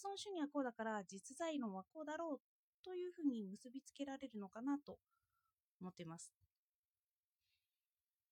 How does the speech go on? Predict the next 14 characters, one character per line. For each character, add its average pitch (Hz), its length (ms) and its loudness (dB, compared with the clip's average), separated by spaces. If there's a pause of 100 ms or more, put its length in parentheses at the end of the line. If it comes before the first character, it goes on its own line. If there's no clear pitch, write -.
な 269 100 2
の 247 120 0
で、 233 220 0
私 240 320 -4
は 285 100 6
何 294 160 4
か 226 100 -12 (260)
語 370 80 -2
れ 403 160 -4
ば 269 340 2 (240)
語 330 80 2
る 349 160 -2
ほ 330 80 -6
ど、 311 340 0